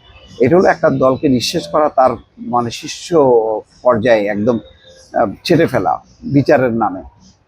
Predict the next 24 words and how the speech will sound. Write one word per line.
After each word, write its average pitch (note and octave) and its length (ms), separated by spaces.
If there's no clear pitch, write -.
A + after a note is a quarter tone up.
যাতে C#3 260
জামাত B2+ 280
দুর্বল A#2 420
হয়, E3+ 120
শক্তিহীন A2+ 600
হয়। F#2+ 180
এবং E3 280
এই D#3+ 80
ব্যাপারে D3 440
ভারতের C3+ 380
ইন্ধন C3 340
আছে, D#3 220
এটা C#3 120
মোটামুটি A#2+ 440
পরিষ্কার। - 360
সুতরাং, E3 360
আহ, C3+ 640
এই E3+ 220
রায় F3+ 220
নিয়ে F#3+ 480
অবশ্যই C3 440
প্রশ্ন D#3 320
তোলা C#3 220
যায়, D3 220